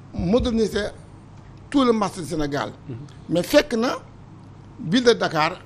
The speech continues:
Speaker 1: ak Dakar Plateau di xëccoo marché Sandaga. Génn ña fa nekkoon, toj marché ba, clôturer ko ba fi mu waxee yow nii, birig taxawu fa. Te leen mat ñaar at, ñetti at. Loolu nag ba kañ?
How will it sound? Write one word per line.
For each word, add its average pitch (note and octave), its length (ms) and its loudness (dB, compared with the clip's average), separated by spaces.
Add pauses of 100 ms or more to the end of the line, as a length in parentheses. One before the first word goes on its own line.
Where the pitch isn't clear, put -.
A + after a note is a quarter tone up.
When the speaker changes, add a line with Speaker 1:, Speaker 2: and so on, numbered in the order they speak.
Speaker 1:
ak - 100 -4 (880)
Dakar G3+ 320 0
Plateau D3+ 460 4 (320)
di G3 100 2
xëccoo A#3 380 2
marché A3 240 0
Sandaga. D#3 460 -2 (720)
Génn B3+ 240 2
ña A3+ 140 2
fa G#3+ 120 -4
nekkoon, F3+ 440 0 (440)
toj B3 120 4
marché A3 360 0
ba, E3+ 160 -2 (460)
clôturer B3+ 480 4
ko G#3+ 100 -4
ba A3+ 80 0
fi A3+ 80 -4
mu A#3+ 100 2
waxee G#3 180 2
yow G3 100 4
nii, F#3 260 -4 (240)
birig G#3 320 -4
taxawu F#3 320 4
fa. - 180 -6 (300)
Te - 80 -10
leen B3 200 0
mat G#3+ 140 -4
ñaar F#3+ 300 2
at, D#3+ 80 -6
ñetti F#3 240 -2
at. C#3+ 100 -4
Loolu G#3+ 220 0
nag F3 100 -6
ba B3 80 4
kañ? D4 220 4